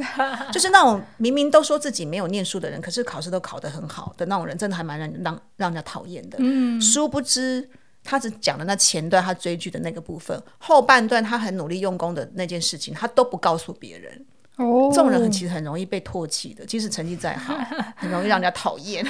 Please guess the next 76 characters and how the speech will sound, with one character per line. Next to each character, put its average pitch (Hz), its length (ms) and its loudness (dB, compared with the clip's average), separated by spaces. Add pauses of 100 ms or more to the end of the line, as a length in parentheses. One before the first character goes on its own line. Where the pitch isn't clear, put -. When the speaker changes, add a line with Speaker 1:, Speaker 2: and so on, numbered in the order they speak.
(120)
Speaker 1:
我 214 100 4
觉 214 160 2
得 214 40 4
他 285 140 0
心 262 240 0
机 247 140 0
比 220 160 2
我 170 80 0
还 180 180 -4 (100)
重。 202 160 4
Speaker 2:
<laughs> 151 60 -2
是 - 120 2
哦。 415 1080 4
Speaker 1:
<laughs> - 60 -20 (840)
诶， 285 240 -2
那 349 140 -2
讲 240 200 -4
回 247 120 4
来 240 100 4
成 208 260 -4
绩 208 220 -6
哦， 208 60 -4
我 208 100 -4
其 262 180 -6
实 370 160 -2
一 370 80 -2
直， 233 240 -10 (280)
呃， 202 460 2
我 208 100 -6
刚 277 120 0
刚 285 120 0
不 233 80 -4
是 226 120 -4
说 233 140 2
我 202 80 -4
成 196 220 -10
绩， - 200 -14
国 220 140 -6
小 233 120 -6
成 196 140 -12
绩 190 80 -8
好 - 200 -12
嘛， - 60 -20 (200)
可 - 80 -8
是 254 80 -4
我 294 160 4
也 190 60 -2
不 202 120 -6
是 233 140 -4
一 254 100 -4
直 208 140 -10
成 185 160 -10
绩 196 100 -12
都 214 140 -2
很 180 160 -12
好 - 260 -6
啦。 110 320 -6 (1000)
就 254 120 -6
是 277 140 0
我 220 140 6
到 220 140 4
了 202 60 2
国 196 200 -2
中 202 180 0
之 208 60 -2
后， 214 120 6
我 196 140 -2
就 214 140 0
仗 220 240 -2
着 175 100 -2
我 131 80 -6
自 208 140 -6
己 185 80 -14
国 180 180 -2
小 180 120 -8
很 - 120 -14